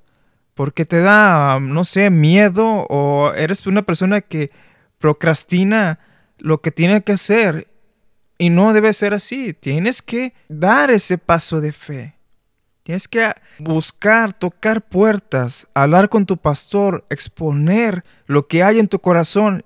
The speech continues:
y Dios lo va a usar a él para enseñarte el camino, el tiempo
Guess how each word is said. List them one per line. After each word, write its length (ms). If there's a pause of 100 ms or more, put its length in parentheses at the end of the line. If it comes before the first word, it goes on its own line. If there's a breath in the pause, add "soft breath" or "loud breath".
y 300
Dios 420
lo 120
va 100
a 20
usar 340
a 160
él 240 (680)
para 360
enseñarte 960
el 140
camino, 500
el 140
tiempo 480